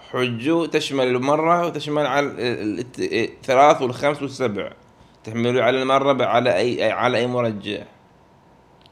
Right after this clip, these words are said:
هذا الآن وجوه. الأساس ال-، الوجه اللي لعله ال-، الأقوى إن صح التعبير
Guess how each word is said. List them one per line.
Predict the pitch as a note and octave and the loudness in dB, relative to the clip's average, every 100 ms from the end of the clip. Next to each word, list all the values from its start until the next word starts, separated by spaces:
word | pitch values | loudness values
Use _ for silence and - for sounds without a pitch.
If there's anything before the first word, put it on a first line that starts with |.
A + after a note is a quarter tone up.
| _ _ _ - _ _ _ _ _ - | _ _ _ -20 _ _ _ _ _ -6
هذا | C#3+ D3 | -2 2
الآن | D3+ C#3+ | 2 2
وجوه. | B2+ A#2+ C#3+ C3 B2+ B2 A#2 - _ _ _ _ _ _ - _ _ - _ _ _ G#2+ | 0 0 2 2 2 -2 -8 -20 _ _ _ _ _ _ -20 _ _ -20 _ _ _ -4
الأساس | G#2+ A2+ D3+ D#3 D#3 A#2 | 0 0 2 2 0 -4
ال-، | G2 G1+ | -6 -6
الوجه | E2+ A2 A#2+ A#2+ | -4 0 0 -2
اللي | A2 | -2
لعله | G#2 G2+ G#2+ G#2+ A2+ A2 G#2+ D#2+ G1+ - - - - _ _ - - | 0 0 0 0 0 0 0 -2 -8 -18 -20 -20 -20 _ _ -20 -12
ال-، | - G2+ F#2 - G1+ - - - | -8 -4 -4 -6 -8 -10 -14 -14
الأقوى | - G2 B2+ C3+ B2 A#2 | -8 2 4 4 2 2
إن | G2+ | 2
صح | - A2 | -6 -12
التعبير | G2 G#2 G2+ G2 G2 F#2+ | -8 -6 -4 -4 -4 -6